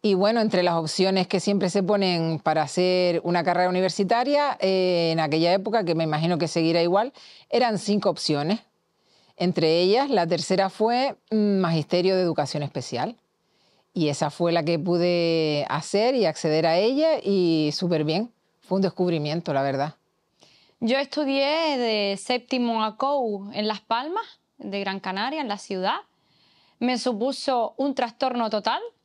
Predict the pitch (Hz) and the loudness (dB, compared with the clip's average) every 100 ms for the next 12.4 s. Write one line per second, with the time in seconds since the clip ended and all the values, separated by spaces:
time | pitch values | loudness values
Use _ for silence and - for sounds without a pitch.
0 | _ _ 202 196 190 196 214 220 233 247 | _ _ -4 -2 -2 -2 -4 -6 -4 -2
1 | 233 226 226 - 226 226 220 214 202 254 | -2 -4 -6 -4 -2 -2 -2 -2 -2 -2
2 | 330 294 226 220 208 208 196 247 349 415 | -2 -4 -4 -6 -6 -6 -4 -4 -4 -8
3 | _ _ _ _ _ _ _ 233 220 220 | _ _ _ _ _ _ _ -4 -2 -2
4 | 240 277 269 240 233 247 254 262 240 247 | -2 -2 -2 0 0 -2 -2 -4 -4 -4
5 | 233 233 220 220 226 226 220 - 226 277 | -2 -2 -2 -2 -4 -4 -6 -2 -2 -2
6 | 440 - _ _ _ _ _ - 240 233 | -4 -12 _ _ _ _ _ -2 0 0
7 | 226 214 202 190 180 180 - 208 208 196 | 0 0 0 -2 -2 -6 -4 -2 -2 -2
8 | 196 185 170 160 147 160 - 180 180 190 | -4 -4 -4 -4 -6 -12 -10 -8 -6 -6
9 | 180 190 185 180 - 180 175 165 160 151 | -6 -4 -6 -8 -10 -8 -8 -8 -10 -10
10 | 156 _ _ _ _ _ _ _ - 277 | -12 _ _ _ _ _ _ _ -4 -2
11 | 262 240 233 214 208 208 208 220 254 226 | 0 0 0 0 0 -2 -2 -4 -4 -4
12 | 196 185 175 170 | -2 -4 -6 -10